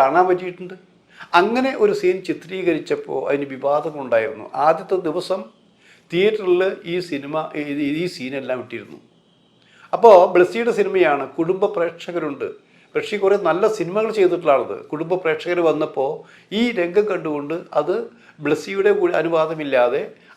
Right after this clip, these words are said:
അതിൻ്റെ വിതരണക്കാർ അത് കട്ട് ചെയ്തു ആ സീൻ. ഇത് കേട്ടറിഞ്ഞു, കട്ട് ചെയ്യ-, കട്ട് ചെയ്തിട്ടില്ല എന്ന് വിചാരിച്ച് പിറ്റേ ദിവസം യങ്സ്റ്റേഴ്സായുള്ള കുറേ ആൾക്കാർ ഈ സിനിമ കാണാൻ ഇടിച്ചു കയറി.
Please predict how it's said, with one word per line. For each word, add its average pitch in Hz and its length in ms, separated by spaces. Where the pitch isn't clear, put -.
അതിൻ്റെ 165 300
വിതരണക്കാർ 160 580
അത് 147 100
കട്ട് 139 300
ചെയ്തു 120 220
ആ 123 140
സീൻ. 90 140
ഇത് 233 100
കേട്ടറിഞ്ഞു, 214 440
കട്ട് 165 180
ചെയ്യ-, 220 280
കട്ട് 170 240
ചെയ്തിട്ടില്ല 208 380
എന്ന് 196 120
വിചാരിച്ച് 175 280
പിറ്റേ 196 200
ദിവസം 180 280
യങ്സ്റ്റേഴ്സായുള്ള 196 880
കുറേ 170 240
ആൾക്കാർ 165 400
ഈ - 100
സിനിമ 147 180
കാണാൻ 139 240
ഇടിച്ചു 131 320
കയറി. 113 280